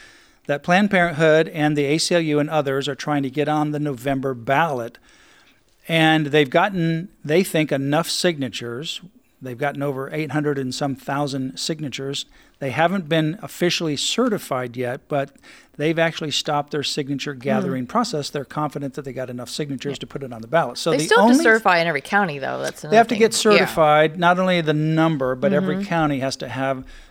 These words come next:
Speaker 1: a certain percentage in each one of these
Speaker 2: Right.
Speaker 1: districts. So it has to be well distributed across the state. But, uh, if they get that, the only thing stopping this from going on the ballot is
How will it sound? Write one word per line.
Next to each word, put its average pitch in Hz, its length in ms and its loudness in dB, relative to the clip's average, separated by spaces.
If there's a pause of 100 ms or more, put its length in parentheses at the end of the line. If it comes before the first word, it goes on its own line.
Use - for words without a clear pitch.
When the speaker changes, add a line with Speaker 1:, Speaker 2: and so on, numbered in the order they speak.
(120)
Speaker 1:
a - 60 -10
certain 175 340 -2
percentage 143 540 -4
in 135 160 -6
each 156 320 -8 (120)
one 143 200 -2
of 170 80 4
these 156 180 0
Speaker 2:
Right. - 80 -16
Speaker 1:
districts. - 600 -6 (360)
So 147 100 -4
it - 20 2
has 175 140 0
to - 60 -6
be 160 220 0 (280)
well 160 240 6
distributed 139 560 -2
across 127 400 -4
the - 100 -16
state. - 320 -10 (1040)
But, 156 320 2 (880)
uh, 139 320 2
if 165 200 2
they 185 180 6
get 196 240 2
that, 131 380 0 (200)
the 147 240 -2
only 160 220 0
thing 147 240 -4
stopping 151 720 -2 (160)
this 139 220 -2
from 147 180 -6
going 139 240 -2
on 123 80 -4
the 120 80 -6
ballot 131 480 -2
is 131 420 -6